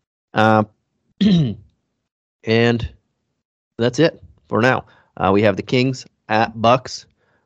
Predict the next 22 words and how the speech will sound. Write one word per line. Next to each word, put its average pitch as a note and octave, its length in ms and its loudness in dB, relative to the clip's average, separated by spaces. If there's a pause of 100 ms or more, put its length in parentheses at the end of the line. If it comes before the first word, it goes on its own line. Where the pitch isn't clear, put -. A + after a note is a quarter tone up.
(160)
We A2 120 0
have, G#2+ 200 4
oh, C#3+ 120 4
no, C#3+ 240 0
I A#2 80 -2
forgot. A#2+ 340 -4
The A#2+ 160 2
Thunder B2+ 460 2
are F#2+ 160 4
also G2 260 0
on F#2 100 0
the F#2 80 -6
back F2 240 0
end F2+ 120 -4
of F2+ 80 -10
a F2+ 40 -4
back-to-back. D2+ 600 -4
I - 20 -2
knew D#3 120 -2
there D#3+ 100 0
was A2+ 100 -2
two. E2+ 180 -4